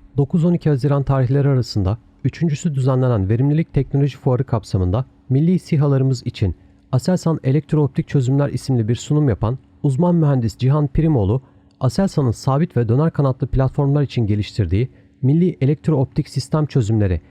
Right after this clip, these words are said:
cats ve Aselfilir F beş yüz C ile henüz tasarım faaliyetleri devam eden Aselfilir altı yüz sistemi hakkında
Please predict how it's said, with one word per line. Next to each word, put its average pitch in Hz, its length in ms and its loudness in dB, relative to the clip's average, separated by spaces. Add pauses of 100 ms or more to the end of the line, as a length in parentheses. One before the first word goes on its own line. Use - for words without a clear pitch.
(320)
cats - 400 -2 (280)
ve 123 160 0
Aselfilir 147 560 0
F 139 300 0
beş 156 240 0
yüz 101 180 -2
C 139 200 2
ile 113 320 -2 (300)
henüz 180 280 0
tasarım 160 380 0
faaliyetleri 135 600 0
devam 123 280 2
eden 101 240 -2 (280)
Aselfilir 147 680 0
altı 135 320 -2
yüz 160 80 -2
sistemi 156 400 -2
hakkında 117 440 0